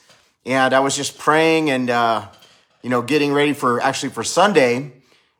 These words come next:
and, uh, you know, that's when the news hit, and so I wanted to just kinda share a little bit about what's on my heart about this and kinda what I've been hearing the Lord say. So, uh, let me just read the headlines. Britain's Queen Elizabeth the Second has died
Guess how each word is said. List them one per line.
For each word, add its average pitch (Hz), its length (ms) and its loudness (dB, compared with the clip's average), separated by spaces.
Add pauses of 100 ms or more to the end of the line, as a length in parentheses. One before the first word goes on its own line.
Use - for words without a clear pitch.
and, 127 340 0
uh, 120 440 2
you 127 120 -8
know, 120 60 -4
that's 131 200 -2
when 127 120 -6
the 117 100 -4
news 151 300 0
hit, 123 320 0
and 113 160 -10
so 120 340 0
I 117 80 0
wanted 139 300 -2
to 127 80 -4
just 123 220 -8
kinda 127 220 -2
share 147 280 -2
a 143 40 0
little 143 200 0
bit 143 160 2
about 135 380 4
what's 131 200 -6
on 131 160 -4
my 160 160 0
heart 156 180 2
about 151 300 0
this 160 300 0
and 123 140 -8 (500)
kinda 147 180 0
what 151 160 4
I've 151 160 4
been 139 140 2
hearing 160 300 4
the 143 60 0
Lord 147 300 4
say. 170 380 2
So, 147 440 2 (480)
uh, 127 360 2
let 165 100 -2
me 190 80 -2
just 165 160 -2
read 180 140 -2
the 143 80 0
headlines. 151 480 2
Britain's 156 440 -2
Queen 175 380 -2
Elizabeth 156 540 0
the 127 80 -10
Second 160 380 -2
has 120 120 -6
died 151 540 2